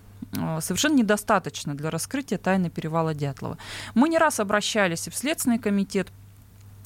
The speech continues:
и в другие органы с просьбой как-то, э, помочь нам, посодействовать и, может быть, даже возобновить уголовное дело по гибели группы Дятлова.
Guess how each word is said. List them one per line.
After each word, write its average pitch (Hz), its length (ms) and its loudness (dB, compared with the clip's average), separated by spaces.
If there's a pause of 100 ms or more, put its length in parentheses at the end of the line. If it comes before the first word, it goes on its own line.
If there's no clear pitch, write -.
(120)
и 196 180 6
в 165 60 -2
другие 214 320 2
органы 202 320 2
с - 80 -6
просьбой 220 500 2
как-то, 180 540 0 (360)
э, 160 360 -2
помочь 247 440 4
нам, 160 280 2
посодействовать 180 880 -2
и, 165 40 0
может 233 280 2
быть, 175 160 -4
даже 190 280 2
возобновить 190 800 0 (560)
уголовное 165 640 2
дело 240 320 0
по 190 180 -2
гибели 180 360 -2
группы 160 340 -4
Дятлова. 147 440 -4